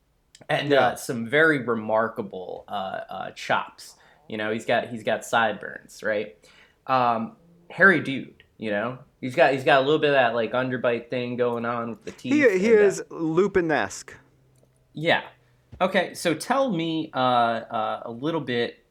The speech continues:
Speaker 1: uh, can you, can you give me, I'm gonna, I'm gonna call this guy the, uh, is he the dean?
Speaker 2: I assume he's a recruiter.
Speaker 1: He's a recruiter.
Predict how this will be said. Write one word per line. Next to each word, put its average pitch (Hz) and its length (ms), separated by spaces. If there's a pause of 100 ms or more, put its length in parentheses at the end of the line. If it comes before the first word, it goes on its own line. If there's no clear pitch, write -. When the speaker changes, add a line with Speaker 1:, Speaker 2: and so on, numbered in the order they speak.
(140)
Speaker 1:
uh, 107 540 (640)
can 147 160
you, 202 180
can 196 240
you 196 140
give 175 280
me, 160 360
I'm 208 260
gonna, 175 240
I'm 147 100
gonna 180 160
call 143 300
this 127 180
guy 110 340 (100)
the, 104 320
uh, 95 280 (720)
is 143 140
he 208 120
the 185 120
dean? 220 640 (420)
Speaker 2:
I 214 160
assume 208 340
he's 185 160
a 170 60
recruiter. 165 680 (600)
Speaker 1:
He's 135 200
a 127 40
recruiter. 131 880